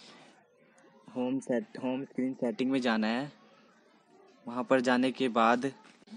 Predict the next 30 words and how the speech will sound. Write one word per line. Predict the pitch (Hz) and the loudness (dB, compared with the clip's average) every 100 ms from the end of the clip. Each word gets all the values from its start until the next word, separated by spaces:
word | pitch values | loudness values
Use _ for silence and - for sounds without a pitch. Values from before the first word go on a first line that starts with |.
| 247 - - | -14 -8 4
कई | 139 | 4
सारे | 131 127 127 | 4 2 4
option | 127 117 - 135 | 4 2 0 0
मिल | 127 | 2
जाते | 117 113 110 117 | 4 2 2 0
हैं, | 139 | 0
कई | 147 - | -6 -6
सारे | 123 | -2
option | 120 113 - | 0 -2 -4
मिल | 131 120 | -2 0
जाते | 113 110 110 | -2 -2 -4
हैं। | 117 147 - - - - - | -4 -6 -10 -20 -20 -20 -10
उसमें | 123 - 131 | -8 -2 -2
एक | - 131 127 - | 2 0 0 -8
hide | - 117 127 110 - - | 0 2 2 0 -12 -2
apps | 113 120 - | 2 2 0
का | - 127 | 0 0
option | 113 - 127 | 0 -4 -2
है, | 113 110 151 - - - - _ _ - - - _ _ _ _ _ | 0 -2 -6 -12 -20 -20 -20 _ _ -20 -20 -20 _ _ _ _ _
उस | 123 - | -8 -4
पर | 131 | -4
touch | 120 131 - | 0 -2 0
करने | 123 123 | 0 0
के | 120 | 0
बाद | 117 117 120 | 4 4 4
हमें | 120 120 123 | 2 0 0
कोई | 120 120 131 | 2 4 4
सी | - 131 | 2 0
भी | 123 | 0
application | 113 123 120 120 - 127 | 0 -4 -2 -2 -2 -6